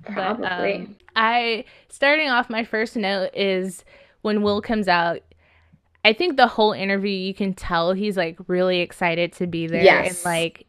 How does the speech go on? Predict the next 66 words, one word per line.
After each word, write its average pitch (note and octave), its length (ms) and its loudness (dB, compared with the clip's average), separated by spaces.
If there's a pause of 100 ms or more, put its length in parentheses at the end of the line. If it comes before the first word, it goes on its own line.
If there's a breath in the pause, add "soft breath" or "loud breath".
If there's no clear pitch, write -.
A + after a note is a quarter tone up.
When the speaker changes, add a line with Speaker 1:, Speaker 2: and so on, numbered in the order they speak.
(120)
Speaker 1:
but F#3+ 500 6
the F#3+ 120 2
first, - 380 0
th-, G3+ 160 -4
one G3 240 0
of F#3+ 60 0
the F#3+ 100 -2
first F#3 200 0
things F3 220 -8
he F3+ 140 -4
says E3+ 320 -2
is, D#3+ 100 -16
like, F3+ 140 -2
"You G#3 120 4
don't G#3 180 6
know F#3 140 4
how F3+ 200 2
long E3+ 200 0
I've E3+ 140 -4
been E3 160 -2
waiting E3 300 -4
to E3+ 80 -4
be D#3+ 160 -6
on E3+ 80 -2
Speaker 2:
Yes. D#3+ 280 2
Speaker 1:
this E3+ 120 -6
show." - 140 -6 (580 soft breath)
And F#3+ 160 2
I G#3 100 4
think A3 280 -4
that F#3+ 240 0
says F#3 240 2
a F#3+ 80 4
lot E3+ 460 0
about E3+ 360 -2
him E3+ 380 -4
because E3+ 680 -4
I F#3 80 -4
feel F#3+ 300 0
like F3 300 0 (320 soft breath)
this G#3 140 4
show F#3 300 4
is F3+ 160 2
definitely, F3+ 640 0
and F#3+ 200 0
I G#3+ 140 0
felt F#4 340 4
like E4 280 -2
we B3+ 160 -4
may A3 240 0
have G#3 160 0
talked - 340 -2 (140)
about F#3+ 320 0
this G3 180 -6
with F#3 160 -4
J F3+ 220 0
Lo's F3+ 320 -4
too, F#3 360 -2
is F3+ 200 -8
that, E3+ 260 0
like, F3 220 -2
it's - 240 -6
definitely F3+ 520 -2
one E3+ 220 -6
of E3+ 140 -6
those E3 480 -4